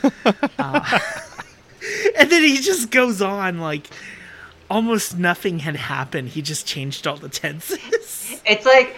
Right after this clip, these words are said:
Speaker 3: the thing is, like, what I loved about seeing this set is that he used it as,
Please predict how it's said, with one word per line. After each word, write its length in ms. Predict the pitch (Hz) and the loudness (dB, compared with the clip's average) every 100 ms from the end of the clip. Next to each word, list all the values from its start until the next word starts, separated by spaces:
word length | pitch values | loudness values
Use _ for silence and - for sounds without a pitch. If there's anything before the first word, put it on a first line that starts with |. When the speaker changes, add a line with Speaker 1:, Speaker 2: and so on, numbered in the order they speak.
| - | -14
Speaker 3:
the 60 | 214 | -2
thing 240 | 269 262 | 0 4
is, 300 | 226 233 233 | 4 4 4
like, 360 | 214 170 - 208 | 0 -2 -6 0
what 120 | 208 | 4
I 140 | 190 | 4
loved 340 | 185 165 165 190 | 6 4 4 4
about 360 | 160 165 - | 6 6 4
seeing 280 | - 190 190 | -2 -2 0
this 200 | 165 156 | -2 -4
set 640 | - 151 175 226 311 - | -4 2 4 4 0 -2
is 300 | 202 208 214 | 4 6 6
that 500 | 202 190 185 180 - | 6 8 8 4 -4
he 160 | - 220 | -12 -8
used 400 | 196 196 254 254 | -2 2 2 2
it 220 | 285 262 | 4 6
as, 440 | 180 180 165 165 | 6 4 2 0